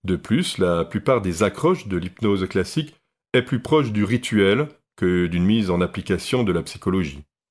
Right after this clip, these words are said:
Fixer un pendule en mouvement ou la flamme d'une bougie, ou encore écouter une voix grave suggérer que nos paupières se ferment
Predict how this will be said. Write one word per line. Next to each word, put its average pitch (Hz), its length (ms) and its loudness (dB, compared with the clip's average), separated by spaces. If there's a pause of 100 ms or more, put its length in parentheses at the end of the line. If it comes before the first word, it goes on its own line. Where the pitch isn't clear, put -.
(640)
Fixer 110 640 0
un 92 220 4
pendule 101 500 2
en 101 80 2
mouvement 98 640 2
ou 85 160 -2
la 85 160 2
flamme 113 500 2
d'une 90 220 0
bougie, 95 420 -2 (640)
ou 117 100 6
encore 151 300 4
écouter 160 400 2
une 170 180 4
voix 110 180 4
grave 107 480 4
suggérer 98 640 2
que 87 280 2
nos 90 200 4
paupières 92 480 0
se - 140 0
ferment 123 400 0